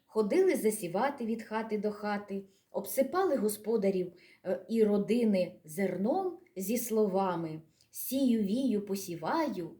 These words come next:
з Новим роком вас вітаю.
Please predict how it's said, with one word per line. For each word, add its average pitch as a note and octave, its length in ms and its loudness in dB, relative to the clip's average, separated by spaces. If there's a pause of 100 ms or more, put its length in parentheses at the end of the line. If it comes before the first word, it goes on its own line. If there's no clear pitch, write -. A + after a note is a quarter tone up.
(240)
з - 140 -10
Новим C#4 440 4
роком A3 560 2
вас F#3+ 280 -2
вітаю. E3+ 680 -4